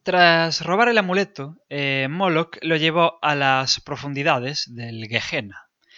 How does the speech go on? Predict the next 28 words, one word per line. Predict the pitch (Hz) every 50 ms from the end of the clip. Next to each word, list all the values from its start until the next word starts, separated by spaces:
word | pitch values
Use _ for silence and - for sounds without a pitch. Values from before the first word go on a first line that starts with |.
| - - - - _
un | - 165 175
lugar | 180 180 165 170 160 165
que | - 175
está | 165 - - 147
habitado | 123 127 127 123 131 120 131 139
por | 135 135 113
un | 113 120
montón | 113 113 113 117 - 127 120 120
de | 123 117
bichos, | 113 107 - - - 127 - - - _ _ _ _ _ _
eh, | _ - - 123
que | - -
son | - 127 127
sus | - - 131 -
sirvientes. | - 117 107 104 123 120 107 92 - - - - - - - _ _ _ _ _ _ _ _ _ _ _ _ _ _ _ _ _
Eh, | - 175 170 165 170 170 165 165 165 160 - -
ahí | - 202 214 214
le | 202 202
entregó | 196 196 190 180 175 170 175
el | 170
amuleto | 170 165 170 170 160 143 156 - 175 175 185 - _
a | - 131 131 131
alguien | 143 147 135 123 120 127 139 151 160 -
llamado | _ 151 135 131 123 120 127 127 127 143 139
el | 120 110 107
Mago | 113 127 127 123 123 120
de | 113 120 113
Yendor, | 135 156 135 113 113 123 139 147 147 -